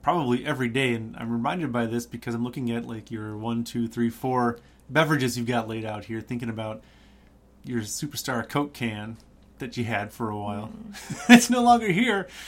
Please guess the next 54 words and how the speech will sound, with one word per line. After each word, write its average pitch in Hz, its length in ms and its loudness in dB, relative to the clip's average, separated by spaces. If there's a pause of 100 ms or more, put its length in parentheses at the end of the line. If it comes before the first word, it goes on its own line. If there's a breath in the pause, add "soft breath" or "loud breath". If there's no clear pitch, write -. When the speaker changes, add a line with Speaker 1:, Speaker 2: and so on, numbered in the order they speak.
(180 loud breath)
Speaker 1:
So, 202 340 4
but 202 180 0
what, 190 220 4
what's 233 180 6
the 240 140 4
other 190 140 4
Speaker 2:
I - 20 2
Speaker 1:
thing, - 80 0
Speaker 2:
think, 156 140 2
Speaker 1:
Elisa, 131 300 2
that 131 80 2
Speaker 2:
I - 20 4
Speaker 1:
you 120 40 0
Speaker 2:
think 135 240 0
something 254 360 -2
happened. 208 760 -2
I - 20 -2
Speaker 1:
What's 220 120 0
the 247 60 2
Speaker 2:
think 254 100 2
Speaker 1:
oth-, 262 60 4
Speaker 2:
I 254 40 4
drank 240 400 0
it. 180 460 -4
Speaker 1:
what's 226 160 2
the 196 120 -2
other 190 140 0
thing 160 220 -2
that 120 160 0
you 127 40 -2
do 120 160 2
with 120 160 4
your 117 120 2
iPhone, 113 320 -6
Elisa? 107 380 -10 (380)
Speaker 2:
I 233 60 -4
talk 190 340 -6
to 185 120 -10
it. 185 260 -4
Speaker 1:
Yeah, 156 80 -2
well, 165 180 0
yeah, 190 140 -2
you 160 80 0
have 151 100 -2
to - 60 -16
talk 123 200 -4
to 120 60 -8
Siri. 135 400 -4
She 131 140 -10
gets 147 180 -8
lonely 226 300 -4
Speaker 2:
I - 20 -4
Speaker 1:
otherwise. 156 380 -6
Speaker 2:
say, 262 200 -4